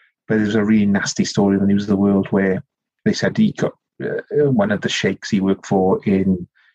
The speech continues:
in Dubai had paid for a miracle treatment in the Soviet Union at that time, which meant he was walking again and was cured. And it was such a cruel article, not just for the Reeve family, but for all the sufferers of motor neuron disease as well, because there's still, there's no cure, and they still don't know what causes it.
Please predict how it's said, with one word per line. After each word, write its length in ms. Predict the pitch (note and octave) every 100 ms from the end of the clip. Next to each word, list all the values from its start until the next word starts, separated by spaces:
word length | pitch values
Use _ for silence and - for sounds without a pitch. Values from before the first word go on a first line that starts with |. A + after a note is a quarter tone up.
| -
in 100 | G2
Dubai 360 | G#2 G2 G2
had 160 | F#2+ -
paid 200 | G#2 F#2
for 280 | - G2 F#2+
a 60 | F#2+
miracle 360 | F#2+ G2 -
treatment 640 | - - - - G2 G2 - -
in 200 | G2+ G2
the 100 | G2
Soviet 360 | - G2+ G2+
Union 280 | G2+ G2 F#2
at 80 | E2+
that 220 | F#2+ -
time, 340 | - F#2+ F#2 - _ _ _ -
which 200 | G#2 - - _ -
meant 240 | G#2+ G2+
he 80 | G2
was 160 | G2 -
walking 340 | G2+ - G#2+
again 280 | G2 G2 F#2+
and 80 | F#2+
was 120 | -
cured. 420 | - G2+ F#2+ - _ _ _ _ _ _ _ -
And 100 | A2
it 60 | G#2+
was 140 | -
such 160 | C#3 -
a 40 |
cruel 640 | - - C3 A#2+ A2 G2+ - _ _ _ _ _ _ _ -
article, 360 | A#2 A2 -
not 200 | G2+ B2
just 160 | C3+ -
for 160 | - A#2
the 80 |
Reeve 260 | G#2+ G#2+ G2+
family, 360 | - G#2 G2 F#2
but 120 | -
for 100 | A2+
all 40 |
the 60 | A2
sufferers 400 | - - - G#2
of 60 | A2
motor 160 | A2+
neuron 260 | A2+ A#2 G#2+
disease 340 | G#2 G2+ G2
as 120 | G2+
well, 160 | A2 G#2
because 240 | G#2+ A#2
there's 120 | A2+ G#2+
still, 180 | C3+
there's 200 | A#2+ A#2
no 100 | G2
cure, 240 | F2+ - G2+
and 100 | G#2
they 40 |
still 180 | - B2
don't 120 | G#2+
know 80 | A2
what 140 | G#2+
causes 360 | - A#2 A2+ G2+
it. 120 | F2